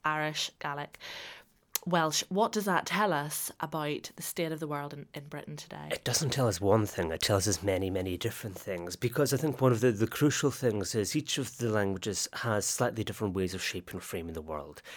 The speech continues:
Speaker 2: Um, if we want to take the climate crisis and how we deal with the environment are, are on all of our minds,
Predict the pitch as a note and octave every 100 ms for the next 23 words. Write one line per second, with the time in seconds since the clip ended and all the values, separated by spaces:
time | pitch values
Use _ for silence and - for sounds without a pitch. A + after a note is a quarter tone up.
0 | - - - A2 G2 - A#2 A2+ A2+ -
1 | - G#2+ - - - - G2+ - G#2+ F#2
2 | - G2 F2 F#2 F2 E2 D#2 - F2+ F2
3 | F2+ E2+ E2+ - F2 D#2+ G2 G2 F#2+ E2
4 | D2+ - - _ F#2 F2 E2+ D#2+ - -
5 | - - A#2+ G2+ G#2+ G2+ G2+ G2 F#2+ G2
6 | F2 F2+ G2+ F2+ D#2+ -